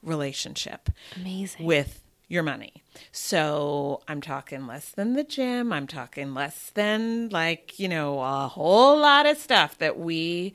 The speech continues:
Speaker 1: pay, f-, like, really Netflix prices, okay?
Speaker 2: What?
Speaker 1: Because what I want is I want us to be able to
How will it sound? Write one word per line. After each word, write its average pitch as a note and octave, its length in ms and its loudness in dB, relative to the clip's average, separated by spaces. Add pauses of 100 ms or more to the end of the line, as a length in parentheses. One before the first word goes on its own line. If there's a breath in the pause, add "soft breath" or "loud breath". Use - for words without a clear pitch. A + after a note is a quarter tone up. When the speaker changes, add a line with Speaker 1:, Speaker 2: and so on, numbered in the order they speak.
(140 soft breath)
Speaker 1:
pay, E3 220 -2
f-, - 240 -16 (100)
like, D#3+ 380 0 (100)
really E3 560 -2
Netflix E3+ 720 0
prices, - 640 -10
okay? D#3 380 -2
Speaker 2:
What? C4+ 460 -8
Speaker 1:
Because G#3 560 2
what F#3+ 100 0
I F#3 140 0
want F#3 800 2 (160)
is F#3 200 -4
I F3 120 0
want E3 580 -2 (220)
us F3 280 -4
to - 140 -8
be F3 240 -8 (100)
able G3+ 480 -4
to D3 680 -6